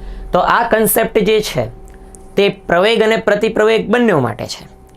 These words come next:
દાખલા તરીકે જો વેગ ઘટતો હોય તો તમે જ્યારે અંતિમ માઇનસ પ્રારંભિક કરશો તો અંતિમ વેગનું મૂલ્ય ઓછું હોવાને કારણે આ જવાબ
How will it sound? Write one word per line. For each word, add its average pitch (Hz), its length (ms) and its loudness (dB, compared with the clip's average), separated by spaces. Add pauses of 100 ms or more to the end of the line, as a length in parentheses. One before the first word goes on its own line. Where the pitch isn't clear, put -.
(580)
દાખલા 160 260 2
તરીકે 202 360 2
જો 208 220 4
વેગ 190 300 4
ઘટતો 208 460 2
હોય 175 240 2 (560)
તો 196 80 2
તમે 185 280 2
જ્યારે 208 460 2 (100)
અંતિમ 160 380 0
માઇનસ 208 440 -2
પ્રારંભિક 190 520 0
કરશો 180 380 0 (520)
તો 202 80 2
અંતિમ 175 540 -4
વેગનું 202 500 -2
મૂલ્ય 202 400 0
ઓછું 185 360 -2
હોવાને 202 360 0
કારણે 175 540 0 (460)
આ 180 220 2
જવાબ 202 360 0